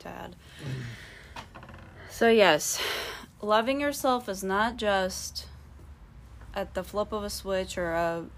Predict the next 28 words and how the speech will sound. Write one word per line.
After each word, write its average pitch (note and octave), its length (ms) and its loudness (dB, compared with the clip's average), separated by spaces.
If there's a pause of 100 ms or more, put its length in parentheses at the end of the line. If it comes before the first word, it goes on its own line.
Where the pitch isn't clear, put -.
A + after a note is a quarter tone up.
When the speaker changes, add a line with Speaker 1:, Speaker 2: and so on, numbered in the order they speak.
(140)
Speaker 1:
wave F#3 240 0
of F3+ 160 -6
a F3+ 80 -2
magic F3 460 -2
wand, E3+ 560 4 (760)
but F3+ 120 -2
I F#3 100 4
wanna G#3+ 420 2 (120)
tell F#3 240 2
those F3+ 240 -2
people E3+ 360 -6
something E3+ 580 -4
that D#3 260 -2
I F#3+ 260 6
would D#3+ 180 0
have F#2 140 -4
needed G2 360 -6
to - 80 -6
hear - 440 -8
three - 220 -8
years - 240 -6
ago F2 260 -6
when F2+ 140 -8
I F#3+ 140 2
was D#3+ 200 -4
starting F3+ 460 -6
this - 100 -14
journey. - 460 -8